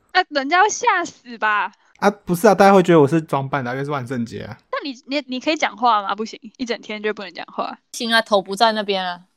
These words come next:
Speaker 2: 我，我知道，塞一个手机在身上，然后我用我的嘴巴在跟那个无线电或者手机讲话。
Speaker 1: 啊，远端操控。
Speaker 2: 对。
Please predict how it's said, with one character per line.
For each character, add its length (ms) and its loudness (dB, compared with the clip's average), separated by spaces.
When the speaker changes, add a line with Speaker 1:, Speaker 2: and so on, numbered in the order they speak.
Speaker 2:
我， 160 0
我 60 4
知 60 8
道， 260 4
塞 300 4
一 60 6
个 100 4
手 160 2
机 220 -2
在 180 4
身 240 -2
上， 260 -2
然 80 -4
后 240 2
我 160 0
用 140 6
我 60 6
的 80 2
嘴 160 -2
巴 200 0
在 160 -2
跟 160 -2
那 120 -2
个 60 -6
无 100 -6
线 180 -4
电 160 0
或 60 4
者 80 2
手 160 0
机 120 -8
讲 220 -6
话。 320 -10
Speaker 1:
啊， 280 4
远 260 0
端 240 0
操 300 0
控。 280 -2
Speaker 2:
对。 260 -8